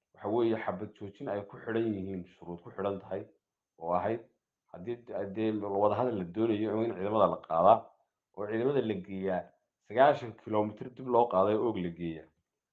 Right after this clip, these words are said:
Marka, een, waana waxyaabihii fashiliyey,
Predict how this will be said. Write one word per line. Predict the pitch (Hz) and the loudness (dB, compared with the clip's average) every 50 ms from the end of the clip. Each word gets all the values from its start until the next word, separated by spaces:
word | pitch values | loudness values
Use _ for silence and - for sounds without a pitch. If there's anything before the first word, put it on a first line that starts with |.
| _ _ _ _ _ _ _ - | _ _ _ _ _ _ _ -4
Marka, | 127 127 117 123 123 123 120 110 - - _ _ _ _ _ _ _ _ _ _ _ _ _ _ - | -4 -2 2 6 6 6 6 4 0 -8 _ _ _ _ _ _ _ _ _ _ _ _ _ _ -6
een, | 95 98 98 98 98 95 95 92 90 90 87 87 85 82 82 82 80 78 - _ _ _ _ _ _ _ _ _ _ _ _ _ _ _ _ _ _ _ _ 92 | -4 0 4 4 4 4 4 2 2 0 0 -2 -4 -4 -6 -10 -10 -12 -16 _ _ _ _ _ _ _ _ _ _ _ _ _ _ _ _ _ _ _ _ 4
waana | 107 117 123 123 127 | 6 8 8 8 8
waxyaabihii | 117 104 110 117 113 117 131 139 127 123 123 120 120 117 117 113 110 | 6 4 4 6 6 6 6 4 -2 -6 -8 -10 -8 -8 -6 -8 -8
fashiliyey, | 107 - 92 - - - 92 87 92 95 101 110 113 110 104 - | -8 -10 -20 -20 -18 -14 -10 -8 -6 -4 -2 -2 -2 -2 -6 -10